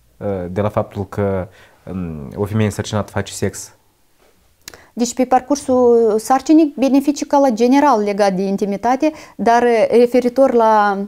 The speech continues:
Speaker 2: uh, ultima perioadă și ultimul trimestru și înainte de naștere sunt ceva date de literatură care sugerează că chiar sunt benefice și ar contribui la, la declanșarea travaliului sau la apariția nașterii. Deci chiar sunt benefice și recomandate.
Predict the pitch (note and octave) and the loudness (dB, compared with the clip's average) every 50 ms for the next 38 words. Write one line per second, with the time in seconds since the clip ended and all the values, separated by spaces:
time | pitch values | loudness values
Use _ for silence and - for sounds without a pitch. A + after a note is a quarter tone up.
0 | - _ - - _ _ _ - G3+ G3+ G3+ G3 F#3+ F#3+ - _ _ _ _ A#3 | -10 _ -20 -20 _ _ _ -8 -6 -4 -4 -6 -8 -10 -16 _ _ _ _ 0
1 | A#3+ A#3 A3+ A#3 A3 G#3+ - A3 G#3+ G#3 A3 A3 G#3+ F#3+ - - G#3+ A3 A#3 - | 0 0 2 0 0 2 2 0 2 2 2 2 0 -2 -4 -4 -2 -2 -2 -2
2 | A3+ G#3+ G3+ G3 - G#3 G3 G3+ G3 F#3+ - - - - - G#3 G3+ G#3 G#3 A3 | -2 -4 -4 -4 -6 -6 -4 -4 -6 -6 -6 -14 -14 -10 -8 -6 -4 -4 -4 -4
3 | G#3+ - G3 F#3+ F#3+ G3 G#3+ A#3+ B3+ - C4 A#3 A#3 A#3 - A#3+ A#3+ A#3 A#3 - | -4 -6 -6 -6 -4 -4 -4 -4 -2 0 0 0 0 -2 -2 -4 -4 -4 -4 -6
4 | - - G#3 G#3 G#3 G3+ G#3+ G#3+ - A3 F#3+ G#3 G3+ G3+ G3 - G3 G3+ G3+ G3 | -10 -4 -2 -2 0 0 -2 -2 -4 -6 -6 -4 -4 -4 -4 -2 -2 -2 -2 -2
5 | A#3+ B3 B3 B3 - - A3 G#3+ - G#3+ G3 G#3 G3 G#3+ A3+ A#3+ A3+ A3+ A3 A3+ | 0 -2 -2 -2 -2 -4 -4 -4 -8 -6 -6 -4 -2 0 0 0 0 -2 -4 -6
6 | _ - A3 G#3+ G#3+ - - G#3+ G#3 G#3 F#3+ F3+ G3+ G3+ A3 B3+ B3+ C4 - - | _ -2 -2 -2 -2 -4 -6 -6 -6 -4 -4 -4 -4 -2 -2 -2 -4 -4 -8 -4
7 | - A#3+ A3+ A3+ - - - A#3 A3+ A3 A3 A3 - - _ _ G#3+ G#3 - A3 | -2 -2 -2 -2 -6 -8 -4 -2 -2 -2 -4 -6 -14 -20 _ _ -10 -6 -4 -4
8 | G#3+ G#3+ G#3+ G3+ G3+ G#3+ A3+ A3+ A3 G#3+ G3+ G3+ G3 G3 G3 F#3+ F#3+ F#3+ G3+ - | -4 -4 -4 -2 -2 0 0 0 0 -2 -4 -4 -4 -4 -4 -4 -6 -8 -10 -14
9 | _ _ _ _ _ _ _ _ _ _ _ _ _ _ _ _ _ _ _ _ | _ _ _ _ _ _ _ _ _ _ _ _ _ _ _ _ _ _ _ _
10 | _ _ - C#4 C#4 C4+ C4 C4 B3 G#3 A#3 A#3 A#3+ A3+ A3+ - A3+ A#3 A#3 A3+ | _ _ -2 0 0 2 2 0 0 0 -2 -2 -2 -6 -2 -2 -2 -2 -2 -2
11 | A3+ G#3+ F#3+ G3+ A3 B3+ C4+ C4 A#3 A3 A3 A3+ A#3 G#3+ A3 G#3+ G#3 G3+ - G3+ | -4 -4 0 0 0 2 2 0 0 -2 -2 -2 -2 -2 0 0 -2 -2 -4 -6
12 | G#3 G#3 - G3+ F#3+ F#3+ F#3 F3+ - - F#3+ F#3+ F#3 G3 F#3 - - - A#3 G#3 | -8 -6 -6 -6 -6 -6 -8 -8 -10 -14 -16 -12 -12 -12 -12 -14 -4 -2 -2 -2
13 | G#3+ - - G#3+ G#3+ F#3+ G#3 G3+ A#3 A#3+ A#3+ - - G#3 G3+ - - G#3 G3+ G3 | 0 -2 -4 -4 -2 -4 -4 -4 -4 -6 -6 -6 -10 -10 -10 -8 -8 -6 -6 -6
14 | F#3+ F3+ F#3 G3 F#3+ F#3 F#3 F#3 E3 E3+ - - | -6 -6 -6 -6 -6 -6 -4 -6 -6 -8 -10 -14